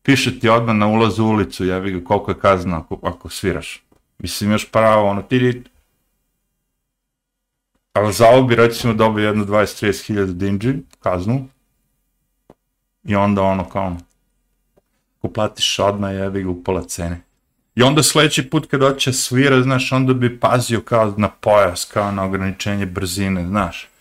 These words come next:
Dok ne uvedeš da je kazna za to tolika, onda ljudi se ponašaju bahato, razumeš.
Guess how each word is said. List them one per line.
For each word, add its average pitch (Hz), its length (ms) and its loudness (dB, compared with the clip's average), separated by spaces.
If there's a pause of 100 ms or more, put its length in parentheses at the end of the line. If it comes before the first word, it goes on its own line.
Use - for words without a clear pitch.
(440)
Dok 110 220 -2
ne 120 60 2
uvedeš 120 340 4
da 113 140 -2
je 107 120 -4
kazna 127 460 0
za 98 160 -6
to - 180 -4
tolika, 98 680 -2 (1160)
onda 113 340 4
ljudi 113 300 4
se 113 460 -2
ponašaju 113 420 -2
bahato, - 420 -2
razumeš. 80 400 -16